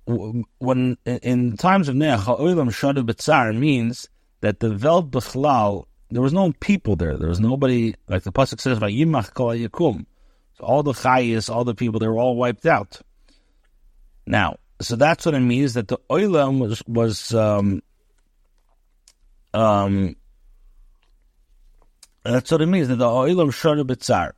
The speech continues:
over there. Now, are you gonna say it's the people in the actual Teva that were Shadu B'Tzar? So then it's very, very different, because the people, the people of, of, uh, of Noach, they were actually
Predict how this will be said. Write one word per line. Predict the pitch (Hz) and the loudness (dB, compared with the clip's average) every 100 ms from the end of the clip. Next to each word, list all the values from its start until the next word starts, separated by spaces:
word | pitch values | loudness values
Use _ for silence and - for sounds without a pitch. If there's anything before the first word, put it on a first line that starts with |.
| _ - | _ -6
over | 110 110 | 0 0
there. | 101 65 - _ _ _ | 0 -4 -10 _ _ _
Now, | 113 110 90 - _ _ _ _ | 0 0 0 -6 _ _ _ _
are | 123 160 | 2 2
you | 151 | 4
gonna | 143 | 0
say | 127 | 0
it's | 147 117 | -2 -2
the | 123 | -8
people | - 156 139 | -4 -2 0
in | 135 | 0
the | 135 | 0
actual | 120 123 123 107 | 0 -2 -2 -6
Teva | - 110 110 | -2 -2 0
that | 117 | 0
were | 117 | 0
Shadu | - 127 123 | -2 -2 -2
B'Tzar? | 117 - 131 147 208 _ _ _ _ - _ _ | -4 0 2 2 -2 _ _ _ _ -20 _ _
So | - 107 | -2 0
then | 131 175 143 | 2 2 0
it's | 107 | -2
very, | 110 120 | 0 0
very | 123 131 | 2 0
different, | 127 185 - 104 | 2 0 0 -2
because | 92 - 117 110 95 - _ _ | -4 -2 0 0 -2 -12 _ _
the | 101 104 | -10 -4
people, | 196 180 135 127 120 120 - _ _ _ _ | -2 -2 -2 0 0 -2 -6 _ _ _ _
the | 101 127 | -2 -2
people | 113 208 196 135 127 127 | 0 0 0 -2 0 2
of, | 120 123 113 - - _ _ _ _ _ _ _ | 2 2 0 -6 -18 _ _ _ _ _ _ _
of, | - 117 117 113 101 110 | -2 2 2 0 0 0
uh, | 107 107 107 104 - _ _ _ _ _ _ _ _ _ _ - | 2 2 0 -2 -6 _ _ _ _ _ _ _ _ _ _ -6
of | 107 | 0
Noach, | 135 165 139 113 | 2 4 4 2
they | 107 147 | 0 0
were | 143 | 2
actually | 113 127 - 117 123 117 | 0 -2 -4 -6 -4 -4